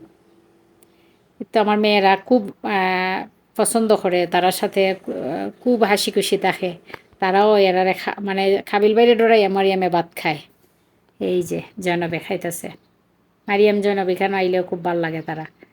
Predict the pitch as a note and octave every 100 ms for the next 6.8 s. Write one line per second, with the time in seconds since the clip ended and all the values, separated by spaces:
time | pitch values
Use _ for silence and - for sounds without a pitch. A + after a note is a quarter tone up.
0 | _ _ _ _ - G3+ G3 F#3+ F#3+ A#3
1 | G3+ A3 G3+ F#3 F#3 F#3+ F3+ F#3 F3+ F3+
2 | F3+ G3 F#3 F3+ G3+ G3+ F#3+ F3 - -
3 | F#3+ G3 G3 F#3+ F#3+ F#3 G#3 - G#3+ G#3+
4 | G3+ F#3 - - - - - _ - -
5 | - - A3+ G#3+ G#3+ G#3 G#3 A3 A3 G#3+
6 | G#3 G#3 F#3+ G3 F#3+ F3+ F#3 F3